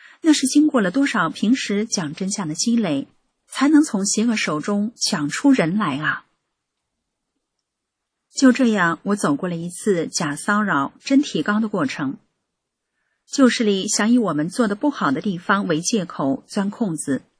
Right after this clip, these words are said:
他迫害大法弟子是真的，但对于站在法上的大法弟子，这一切都是假象。师父是利用这个过程让弟子得到提高。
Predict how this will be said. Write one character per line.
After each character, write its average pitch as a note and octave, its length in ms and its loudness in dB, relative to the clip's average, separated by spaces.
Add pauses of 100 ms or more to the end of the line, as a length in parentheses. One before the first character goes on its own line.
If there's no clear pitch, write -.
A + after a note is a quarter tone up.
(480)
他 F#3+ 180 -2
迫 G#3+ 140 -2
害 - 160 -2
大 F#3+ 180 -2
法 - 200 -6
弟 A#3 180 0
子 C#3+ 260 -2
是 - 160 -6
真 D#3+ 280 -4
的， C#3+ 180 -6 (520)
但 C#4 220 4
对 D4+ 120 4
于 G#3+ 180 6
站 A#3+ 240 0
在 G#3+ 120 -4
法 D#3+ 240 -2
上 C#4+ 200 0
的 A3 60 2
大 F#3+ 160 -4
法 C#3+ 180 -6
弟 E3+ 180 -4
子， C#3 300 -4 (320)
这 D4+ 160 4
一 C4 80 10
切 A#3 340 0 (120)
都 C#4+ 160 4
是 G#3+ 180 -2
假 F3 340 -8
象。 G#3+ 300 -4 (920)
师 - 260 -2
父 C4+ 140 2
是 B3 160 0
利 D4 80 2
用 B3 160 4
这 C#4+ 140 -2
个 B3 100 -4
过 C4 200 0
程 D#3+ 380 -6 (100)
让 G#3 200 -2
弟 C4 200 2
子 D3+ 300 -4
得 D#3+ 160 -4
到 D#3+ 160 -6
提 D3 220 -6
高。 F#3 300 -4